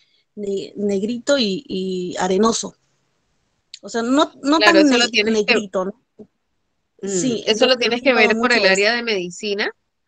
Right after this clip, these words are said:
Speaker 2: con su pediatra.
Speaker 1: Ujú.
Speaker 2: Y sí te digo de que de todas maneras, en, en el caso del T D A H, la alimentación es fundamental, ¿ok?
Speaker 1: Sí, he cambiado demasiado, demasiado la alimentación. He estado full en
Speaker 2: Sí.
Speaker 1: eso.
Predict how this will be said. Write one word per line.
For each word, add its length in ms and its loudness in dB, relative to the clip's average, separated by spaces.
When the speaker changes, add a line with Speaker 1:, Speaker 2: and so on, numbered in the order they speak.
Speaker 2:
con 460 -2
su 140 -4
pediatra. 640 0
Speaker 1:
Ujú. 160 -8
Speaker 2:
Y 440 -4
sí 200 -6
te 160 0
digo 320 -2
de 160 0
que 100 -6
de 140 -2
todas 320 -2
maneras, 420 -2
en, 340 -8
en 200 -4
el 100 -4
caso 320 -6
del 140 -4
T 100 -2
D 160 2
A 100 2
H, 180 -8
la 80 -4
alimentación 680 -6
es 120 -12
fundamental, 760 -2
¿ok? 200 -6
Speaker 1:
Sí, 220 -8
he 100 4
cambiado 480 -2
demasiado, 800 -6
demasiado 680 -12
la 180 -12
alimentación. 840 -12
He 60 -20
estado 320 -6
full 240 -12
en 120 -10
Speaker 2:
Sí. 40 -14
Speaker 1:
eso. 220 -18